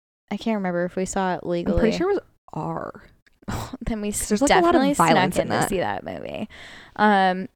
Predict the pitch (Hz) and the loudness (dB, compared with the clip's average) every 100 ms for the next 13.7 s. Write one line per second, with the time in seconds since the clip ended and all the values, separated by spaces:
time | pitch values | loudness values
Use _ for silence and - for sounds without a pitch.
0 | _ 208 208 202 202 196 196 - - - | _ 2 2 4 2 0 -4 -10 -16 -2
1 | 220 220 214 240 226 220 - _ _ _ | 0 2 4 6 4 2 -10 _ _ _
2 | _ - 214 233 - 208 220 214 220 226 | _ 2 6 6 4 0 0 6 6 6
3 | 214 214 202 202 202 202 185 196 196 202 | 4 4 4 2 2 0 0 0 2 2
4 | 214 220 - 202 208 214 208 202 190 196 | 4 2 -2 -2 0 0 0 0 0 -2
5 | 202 196 - 190 190 202 208 185 202 180 | -4 -4 -4 -2 -2 -2 -4 -6 -2 -2
6 | - - 220 220 220 233 240 214 180 202 | -4 -4 0 2 2 0 0 2 2 2
7 | 208 - - 196 190 190 185 190 180 165 | 0 -2 -4 0 0 0 -2 -4 -4 -4
8 | 175 190 214 208 190 175 165 165 160 156 | -8 -2 2 4 4 4 2 0 0 2
9 | 151 147 160 196 165 165 202 - 220 196 | 2 0 2 4 6 4 -2 -8 0 2
10 | 156 190 226 196 185 180 185 220 185 175 | 4 4 6 8 8 6 4 4 4 10
11 | 180 - 196 180 170 - - 190 175 180 | 10 10 6 4 2 0 -8 2 4 6
12 | 175 175 180 165 170 - - - 233 262 | 6 6 6 6 4 -4 -10 4 6 8
13 | 311 285 262 254 - 233 226 | 6 4 4 2 4 4 4